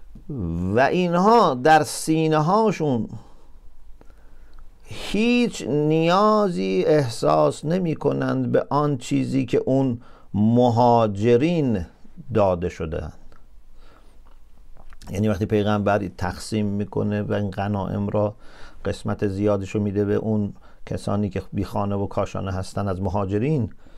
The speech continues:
اینا هیچ احساس بدی ندارن. نمیگن: "نه، ما نیاز داریم، به ما هم باید می‌داد، بیشتر می‌داد، مثلاً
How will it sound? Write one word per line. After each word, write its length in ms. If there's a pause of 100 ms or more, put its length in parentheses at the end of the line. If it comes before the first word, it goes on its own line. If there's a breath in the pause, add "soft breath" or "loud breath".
(1200 soft breath)
اینا 220
هیچ 240
احساس 440
بدی 360
ندارن. 460 (1000 soft breath)
نمیگن: 360
"نه، 120
ما 220
نیاز 380
داریم، 460 (1040 soft breath)
به 100
ما 260
هم 100
باید 300
می‌داد، 400
بیشتر 380
می‌داد، 380
مثلاً 340